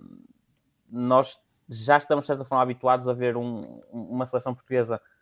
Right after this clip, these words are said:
a meio gás nos apuramentos. O apuramento, regra geral, é sempre conseguido com, com mais ou menos dificuldades. Já estamos habituados a ver esta seleção a meio gás e depois, quando é realmente uma fase final, quando, quando é realmente o que interessa, as-,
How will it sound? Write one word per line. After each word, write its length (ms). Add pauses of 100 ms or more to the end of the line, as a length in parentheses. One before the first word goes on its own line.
(140)
a 80
meio 300
gás 380
nos 160
apuramentos. 680 (220)
O 80
apuramento, 500 (680)
regra 320
geral, 460 (220)
é 120
sempre 260
conseguido 580 (420)
com, 260
com 160
mais 180
ou 60
menos 160
dificuldades. 680
Já 80
estamos 240
habituados 260
a 40
ver 80
esta 160
seleção 340
a 80
meio 300
gás 420 (560)
e 80
depois, 300
quando 640
é 120
realmente 380
uma 100
fase 240
final, 280
quando, 200
quando 280
é 40
realmente 460 (420)
o 120
que 100
interessa, 640
as-, 180